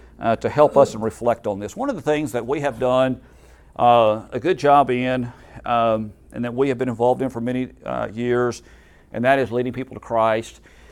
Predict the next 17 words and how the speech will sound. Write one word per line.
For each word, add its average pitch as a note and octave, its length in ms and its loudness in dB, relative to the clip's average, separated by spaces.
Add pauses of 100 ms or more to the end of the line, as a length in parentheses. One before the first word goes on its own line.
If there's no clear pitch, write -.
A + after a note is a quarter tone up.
(140)
And B2 440 -2
we C#3+ 120 0
need D3 120 -4
to A#2 80 0
always D3+ 540 4
keep - 240 -10
that C#3+ 160 0
at - 60 -18
the B2+ 60 -14
forefront. C3+ 760 0
We A#2+ 140 -2
want C3 220 -2
to A#2 40 -2
restore C3+ 520 -2
relationships A#2+ 680 -4
with G#2+ 140 -12
God. B2+ 340 8